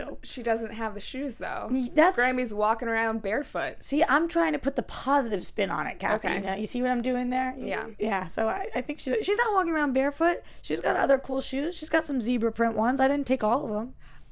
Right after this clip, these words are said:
Speaker 2: I've heard some stories about Grammy, and I wanna get into them in a little bit.
Speaker 1: <laughs>
Speaker 2: But
Speaker 1: But I segued.
Speaker 2: <laughs>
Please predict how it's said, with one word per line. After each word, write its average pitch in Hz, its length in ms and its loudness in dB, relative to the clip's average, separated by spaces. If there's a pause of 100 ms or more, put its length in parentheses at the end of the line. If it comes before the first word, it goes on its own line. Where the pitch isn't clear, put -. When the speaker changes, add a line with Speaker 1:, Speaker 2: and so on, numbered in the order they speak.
(280)
Speaker 2:
I've 262 200 4
heard 349 180 -2
some 277 140 -2
stories 208 260 0
about 180 240 0
Grammy, 170 420 -8
and 214 140 -2
I 208 60 0
wanna 247 180 4
get 233 160 2
into 220 180 -2
them 180 280 2
in 180 100 -4
a 190 100 0
little 185 200 2
bit. 160 300 0 (200)
Speaker 1:
<laughs> 277 80 4 (340)
Speaker 2:
But 220 540 6
Speaker 1:
But 226 120 8
I 208 80 8
segued. 214 300 4
Speaker 2:
<laughs> 320 1200 8